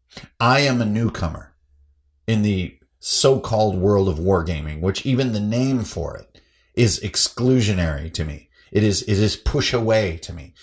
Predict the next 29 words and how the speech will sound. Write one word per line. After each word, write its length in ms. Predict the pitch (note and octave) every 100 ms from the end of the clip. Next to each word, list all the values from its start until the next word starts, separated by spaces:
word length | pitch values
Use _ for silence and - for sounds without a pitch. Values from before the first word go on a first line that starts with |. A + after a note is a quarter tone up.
| -
It's 200 | - -
P 260 | - C#3 B2+
V 160 | A#2+
P. 380 | A2 B2+ G2 D#2
It's 160 | - -
you 120 | A2+
don't 220 | A#2 G#2
belong 400 | G#2 G2+ G#2 F2+
here. 300 | E2+ - - _ - -
It 160 | G2
doesn't 320 | - B2+ C#3 -
<laughs> 100 | -
feel 200 | E3+ B2
that 300 | D3 B2+ -
good. 420 | D#3 G3 - - - - - - _ _ _ _ - - _
But 120 | C3 D3
a 40 |
lot 280 | C#3 E3+ A#3
of 100 | D#3
us 320 | F#2+ F2+ - _
have 420 | - A#2 G#2+ G#2+ -
known 480 | A#2+ B2+ B2+ A#2+
and 220 | A2+ G#2 G#2+
loved 260 | A2 F#2
wargamers 800 | G2+ G#2 G2+ F#2 F#2+ F2+ F2+ E2+
throughout 380 | - G2 F2 F#2
our 160 | F2 E2+
hobby 320 | F2+ F2+ F2
lives. 640 | F2 D#2 E2 D#2 -